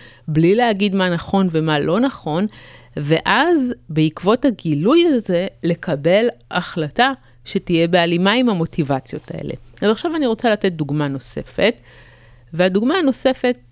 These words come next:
אומרת ככה, אני עובד כבר חמש שנים במשרד עורכי דין בתחום המשפט הפלילי.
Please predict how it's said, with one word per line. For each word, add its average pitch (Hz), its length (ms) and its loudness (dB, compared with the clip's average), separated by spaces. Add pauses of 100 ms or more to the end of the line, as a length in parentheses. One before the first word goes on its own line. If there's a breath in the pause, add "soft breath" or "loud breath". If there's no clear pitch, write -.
(140)
אומרת 196 360 -2
ככה, - 360 -6
אני 214 240 2
עובד 202 320 0
כבר 202 340 -2
חמש 180 520 -4
שנים 180 280 0
במשרד 160 460 -2
עורכי 143 300 -4
דין 151 420 -2
בתחום 185 360 -2
המשפט 151 540 -4
הפלילי. 139 480 -4